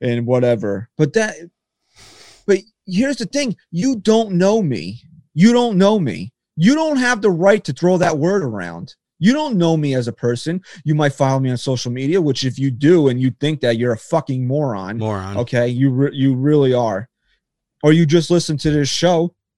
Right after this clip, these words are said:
Speaker 1: which if you ha-, if you listen to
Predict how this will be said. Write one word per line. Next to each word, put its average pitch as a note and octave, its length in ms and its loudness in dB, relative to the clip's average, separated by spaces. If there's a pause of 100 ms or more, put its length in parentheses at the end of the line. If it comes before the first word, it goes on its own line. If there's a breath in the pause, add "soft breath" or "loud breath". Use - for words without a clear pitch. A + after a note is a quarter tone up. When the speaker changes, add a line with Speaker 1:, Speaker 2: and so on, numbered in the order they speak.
(360 soft breath)
Speaker 1:
which D#3+ 320 2 (240 soft breath)
if D#3+ 160 2
you E3+ 120 4
ha-, F#3+ 380 0
if F3 140 2
you F3 100 4
listen A3+ 360 0
to A3 120 0